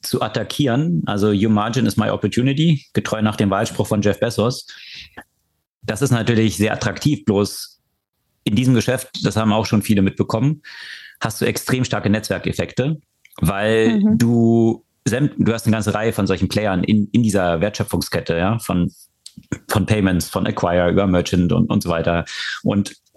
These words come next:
Speaker 1: alle haben Incentives dort drin. Und hier jetzt von einer Seite reinzukommen,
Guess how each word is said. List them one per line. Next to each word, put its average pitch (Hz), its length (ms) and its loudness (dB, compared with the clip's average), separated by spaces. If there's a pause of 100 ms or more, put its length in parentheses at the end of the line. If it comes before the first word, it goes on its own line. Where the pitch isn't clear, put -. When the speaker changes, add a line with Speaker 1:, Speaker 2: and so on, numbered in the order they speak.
Speaker 1:
alle 120 240 0
haben 120 160 2
Incentives 113 480 0
dort 90 240 -2
drin. 131 280 2 (500)
Und 104 340 -2
hier 139 220 2
jetzt 123 160 0
von 104 120 0
einer 135 240 2
Seite 113 240 0
reinzukommen, 95 800 0